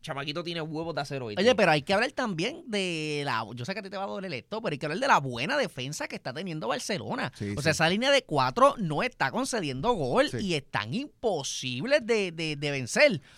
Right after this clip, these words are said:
Speaker 3: Sí.
Speaker 2: Obviamente, United lo pudo hacer en Old Trafford en
Speaker 1: Ah,
Speaker 2: Europa League,
Speaker 1: sí.
Speaker 2: pero esos son otros veinte, estamos hablando de la Liga de España.
Speaker 3: Y el, y el
Speaker 2: Héctor, háblame de la Liga defensiva de Barcelona en estos momentos.
Speaker 3: Pues mira, hermano, es que, ¿qué te puedo decir la línea defensiva del Barcelona?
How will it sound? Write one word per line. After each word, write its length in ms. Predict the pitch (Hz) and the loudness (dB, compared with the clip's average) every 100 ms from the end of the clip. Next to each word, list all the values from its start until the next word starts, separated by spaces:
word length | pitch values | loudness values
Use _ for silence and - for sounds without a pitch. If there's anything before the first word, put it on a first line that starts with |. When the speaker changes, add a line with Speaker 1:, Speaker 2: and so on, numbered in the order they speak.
| - | -14
Speaker 3:
Sí. 120 | 92 | -6
Speaker 2:
Obviamente, 560 | 160 185 202 240 - 247 180 | 0 2 2 -2 -4 -4 -2
United 300 | 151 139 214 | -4 -4 -6
lo 120 | 214 | -8
pudo 180 | 185 196 | -8 -10
hacer 200 | 175 185 | -8 -8
en 80 | 196 | -8
Old 100 | 190 | -12
Trafford 300 | 170 185 190 | -10 -10 -8
en 40 | 190 | -8
Speaker 1:
Ah, 20 | |
Speaker 2:
Europa 260 | 175 214 175 | -6 -2 -2
League, 140 | - | 0
Speaker 1:
sí. 20 | - | 6
Speaker 2:
pero 140 | 302 | 6
esos 140 | 330 311 | 6 2
son 140 | 330 | -2
otros 220 | 330 302 | -2 -2
veinte, 160 | 247 247 | -4 -6
estamos 180 | 226 214 | -4 -4
hablando 200 | 226 233 | -4 -2
de 60 | |
la 120 | 208 170 | 0 0
Liga 200 | 135 120 | -2 -6
de 40 | |
España. 240 | - 98 120 | -6 -6 -4
Speaker 3:
Y 40 | |
el, 100 | 120 - | -4 0
y 40 | 127 | 6
el 80 | 135 | 6
Speaker 2:
Héctor, 200 | 131 262 | 8 10
háblame 280 | 302 339 330 | 10 8 6
de 80 | |
la 140 | 294 247 | 8 6
Liga 180 | 285 302 | 6 4
defensiva 680 | 269 226 208 - 330 302 | 4 2 0 2 4 4
de 80 | 226 | 4
Barcelona 380 | 185 180 196 220 | 2 -2 -6 -8
en 40 | |
estos 200 | 214 - | -10 -8
momentos. 400 | 190 170 113 - | -8 -6 -8 -6
Speaker 3:
Pues 120 | - 120 | -2 2
mira, 240 | 156 180 | 4 4
hermano, 440 | 123 120 160 190 | 2 -2 0 2
es 100 | 135 | 0
que, 240 | - 151 131 95 - | 2 2 2 -4 -8
¿qué 80 | - | 0
te 80 | 123 | 2
puedo 120 | 131 | 4
decir 140 | 123 127 | 2 2
la 120 | 123 | 0
línea 180 | 120 123 | 0 -2
defensiva 380 | 117 117 120 117 | -2 -4 -4 -4
del 80 | |
Barcelona? 540 | 104 110 107 101 95 | -4 -6 -6 -8 -10